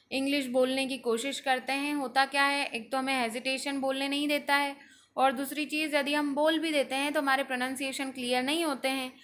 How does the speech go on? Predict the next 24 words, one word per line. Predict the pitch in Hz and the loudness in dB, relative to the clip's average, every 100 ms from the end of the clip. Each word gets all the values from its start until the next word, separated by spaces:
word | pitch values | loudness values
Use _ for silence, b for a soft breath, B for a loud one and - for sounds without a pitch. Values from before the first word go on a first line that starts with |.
| b b | b b
सही | - 262 262 277 | 0 2 2 2
नहीं | 285 302 | 2 2
होते | 277 277 | 0 0
हैं, | 277 | 0
जिससे | 254 254 277 | 0 -2 -2
सामने | 262 240 233 | 2 2 2
वाले | 233 220 226 | 2 2 0
को | 233 | -2
पता | 226 233 226 | 0 2 2
चल | 233 226 | 0 2
जाता | 226 220 233 | 2 2 2
है | 240 262 302 | 2 2 2
कि | 311 277 | 0 -4
हमें | 247 233 | -2 -2
अच्छे | 226 226 240 | -2 -4 -4
से | 240 | -2
इंग्लिश | 226 226 240 | -2 -2 -2
नहीं | 220 208 240 | -2 -2 2
आती। | 208 196 180 - B B B - | 0 -2 -10 -12 B B B -2
तो | 190 | 0
जितना | 220 254 277 285 285 | 2 2 4 6 6
भी | 277 339 | 4 2
हम | 359 320 294 | 2 2 4
पढ़ें | 269 240 247 262 311 | 4 4 2 0 -2